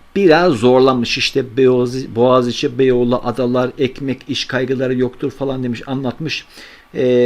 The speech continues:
evlerde piyano, kemançalı, mürebbiyeler, hülyalı şair gibisine. Ondan dolayı eserlerinden böyle gıdım gıdım almış ve bunu bizden öğrenmemizi istemiş arkadaşlar. Cevap Halis Ziya'ydı.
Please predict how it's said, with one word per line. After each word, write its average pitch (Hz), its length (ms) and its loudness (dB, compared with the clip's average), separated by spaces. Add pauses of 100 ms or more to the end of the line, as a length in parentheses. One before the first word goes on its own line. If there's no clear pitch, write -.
(220)
evlerde 135 540 4
piyano, 131 420 -2
kemançalı, 131 560 -4
mürebbiyeler, 127 720 2
hülyalı 127 600 4
şair 123 320 0
gibisine. 110 420 -6
Ondan 160 360 -2
dolayı 160 260 2 (380)
eserlerinden 185 920 4
böyle 185 320 4 (260)
gıdım 220 320 4
gıdım 151 300 -2
almış 180 460 -2
ve 156 140 -2
bunu 175 240 -2
bizden 143 340 -2
öğrenmemizi 131 720 0
istemiş 107 440 -6
arkadaşlar. - 520 -10
Cevap 180 260 6
Halis 180 420 2
Ziya'ydı. 185 480 2